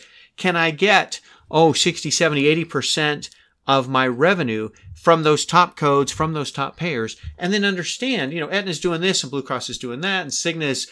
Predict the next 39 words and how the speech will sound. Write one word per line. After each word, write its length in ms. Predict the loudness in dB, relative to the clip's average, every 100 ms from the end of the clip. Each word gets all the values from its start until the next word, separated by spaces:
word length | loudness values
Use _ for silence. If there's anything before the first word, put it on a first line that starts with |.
| -18 -20 -2
low 220 | 2 4
on 200 | 2 2
this 200 | 0 -2
but 160 | -6
high 200 | -6 -4
on 160 | -4 -4
that. 260 | -4 -4 -8 -20 _
And 160 | -8 -4
once 260 | -4 -4
you've 140 | -6 -2
got 200 | -2 0
that 220 | -4 -2
data, 180 | -2 0
you 160 | -2
can 220 | -2 -2 0
really 300 | 2 2 0
drill 220 | -2 0
down 220 | -2 -4
and 100 | -6
say, 160 | -6 0
"All 180 | 4
right, 240 | 4 2 -4 -20 _ -12
where 440 | -2 2 2 0
am 240 | -2 -4
I 640 | -6 -4 -2 0 -2 -6 -12 _ _ _ _ _ _
underpaid 580 | 2 4 0 4 4 4
relative 460 | 6 6 4 -2 -2
to 60 |
the 60 | 0
market 320 | 4 4 2
or 80 | 2
relative 400 | 4 4 2 -4
to 100 | 0
what 320 | 2 2 2
the 100 | 0
other 160 | 0 0
payers 340 | -2 -2 -4
are 60 | -6
doing?" 340 | -6 -6 -8